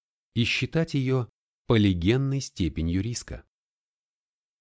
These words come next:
Однако с точки зрения большинства ученых, эта полигенная степень риска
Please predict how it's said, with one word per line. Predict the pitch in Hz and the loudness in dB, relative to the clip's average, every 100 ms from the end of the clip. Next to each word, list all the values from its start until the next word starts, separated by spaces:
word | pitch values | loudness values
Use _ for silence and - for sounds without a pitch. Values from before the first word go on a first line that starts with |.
| _ _ _ _ - | _ _ _ _ -6
Однако | 78 71 80 90 92 | -4 -2 -2 -2 -4
с | - | -4
точки | 98 95 - | -4 -4 -4
зрения | 80 82 95 87 | -4 0 0 0
большинства | 78 78 - 78 90 85 | -2 -4 -4 -6 -4 -4
ученых, | 87 - 113 62 - - _ _ _ _ _ - | -4 -4 -4 -6 -12 -20 _ _ _ _ _ -4
эта | 101 98 | -2 -2
полигенная | 101 95 95 101 117 117 104 | -2 0 0 0 0 0 -2
степень | - 101 95 82 78 | -2 -4 -2 -2 -2
риска | 117 - 107 104 | -4 -6 -6 -8